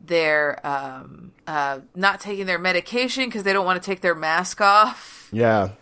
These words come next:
Speaker 1: Um, or they're not drinking water or anything like that 'cause they're too afraid to take their mask off when there's that many people around. And so they have a medical emergency. And so, like, I understand why pe-, some people aren't going to vote,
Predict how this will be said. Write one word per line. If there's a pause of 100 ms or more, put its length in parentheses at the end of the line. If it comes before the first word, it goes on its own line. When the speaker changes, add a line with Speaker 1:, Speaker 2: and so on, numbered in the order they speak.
Speaker 1:
Um,
or
they're
not
drinking
water
or
anything
like
that
'cause
they're
too
afraid
to
take
their
mask
off
when
there's
that
many
people
around. (160)
And
so
they
have
a
medical
emergency. (160)
And
so,
like, (160)
I
understand
why
pe-,
some
people
aren't
going
to
vote,